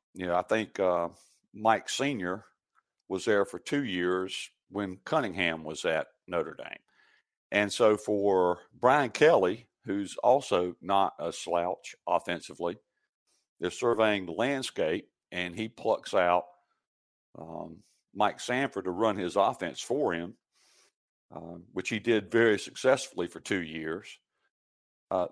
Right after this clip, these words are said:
then, you know, I, I think those kinds of things also contribute to your,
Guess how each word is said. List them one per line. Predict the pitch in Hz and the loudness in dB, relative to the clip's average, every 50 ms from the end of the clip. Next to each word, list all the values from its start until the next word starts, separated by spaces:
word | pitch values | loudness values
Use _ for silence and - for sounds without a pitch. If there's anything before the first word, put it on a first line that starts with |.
| - | -4
then, | - 120 117 117 113 110 110 110 | -2 0 2 2 2 0 -4 -8
you | - 101 110 | -6 -6 -2
know, | 107 104 | -2 0
I, | - 113 110 110 - 117 123 | 0 0 -2 -2 0 0 0
I | |
think | 127 - - 131 127 123 110 - _ _ - _ | 0 0 0 0 0 0 -2 -4 _ _ -10 _
those | - 127 131 147 160 160 - | 6 6 6 6 6 0 -4
kinds | - - 131 120 117 117 117 104 - | -2 0 2 2 4 2 0 0 -2
of | 104 92 - | -6 -6 -4
things | - 127 127 123 113 107 98 95 95 92 92 92 - _ _ - - - - - _ _ _ _ _ _ _ _ _ _ _ _ _ _ - | -2 -2 0 0 0 -2 -2 -4 -8 -10 -12 -14 -16 _ _ -16 -16 -16 -16 -18 _ _ _ _ _ _ _ _ _ _ _ _ _ _ 2
also | - 123 131 139 135 - - 113 98 101 | 6 6 6 6 4 2 2 4 4 4
contribute | 98 - 104 90 - - 127 113 107 101 - - | 2 -2 -8 -8 -4 -4 -2 -2 -2 -4 -8 -6
to | - 107 | -6 -4
your, | 98 95 90 90 87 | -4 -2 -2 -4 -4